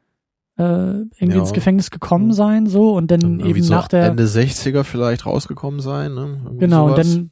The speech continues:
Speaker 1: nach der Bürgerbewegung kommt er halt wieder raus und fragt seinen Chef irgendwie ständig, ob er Toilettenpausen einlegen darf und, und, und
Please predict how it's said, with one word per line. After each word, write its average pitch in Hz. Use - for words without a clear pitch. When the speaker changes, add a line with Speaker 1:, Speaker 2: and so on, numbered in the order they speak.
Speaker 1:
nach 180
der 196
Bürgerbewegung 185
kommt 180
er 180
halt 170
wieder 180
raus 175
und 147
fragt -
seinen 175
Chef 185
irgendwie 175
ständig, 175
ob 170
er 165
Toilettenpausen 160
einlegen 147
darf 147
und, 143
und, 151
und 151